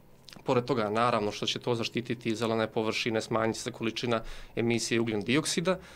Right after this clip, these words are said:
da se ta sredstva iskoriste, ta ušteda, i da se preusmjere kako bi naše najranjivije kategorije, u konkretno penzioneri, mogli besplatno da koriste prevoz u užem, užem centru grada. Također, postoji još jedna ideja, ali koju je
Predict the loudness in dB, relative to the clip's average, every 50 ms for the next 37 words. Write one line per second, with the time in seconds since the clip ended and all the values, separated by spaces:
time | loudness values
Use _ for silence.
0 | -16 -8 -4 -2 -2 0 -2 0 2 2 2 2 2 0 0 -2 -2 -2 -4 -6
1 | -6 -4 -4 -4 -4 -2 0 0 2 2 2 0 -2 0 0 0 0 0 -4 -12
2 | -20 -20 -20 -20 -20 -20 -20 -8 -2 0 2 2 2 2 0 0 0 0 0 2
3 | 0 -2 -4 -8 -18 -12 -4 -4 0 0 2 2 2 0 0 2 2 2 2 2
4 | 2 2 4 4 4 6 6 4 4 2 0 -2 -4 -2 0 0 0 2 2 2
5 | 2 2 2 0 0 2 2 2 4 4 4 2 2 2 2 2 2 2 0 -2
6 | -2 0 2 2 4 4 4 4 2 0 -2 -4 -2 -2 -2 -2 -4 -4 -2 -2
7 | -2 -2 -2 -2 0 0 0 0 0 -2 -4 -2 0 0 0 0 0 2 2 2
8 | 2 2 0 -2 0 0 0 -2 -2 -2 0 2 2 2 0 0 0 0 0 2
9 | 2 2 2 2 2 0 -2 -6 -12 -16 -18 -18 -10 -4 0 2 2 2 2 2
10 | 0 0 -2 -8 -14 -12 -4 -2 0 2 2 0 0 2 2 0 0 0 -2 -2
11 | -2 -2 -2 -4 -6 -8 -6 -6 -6 -2 0 2 2 4 4 2 0 0 -2 -4
12 | 0 0 2 2 4 2 2 2 2 2 2 2 2 2 2 2 2 0 0 0
13 | 0 2 2 0 0 -2 -2 0 0 2 0 0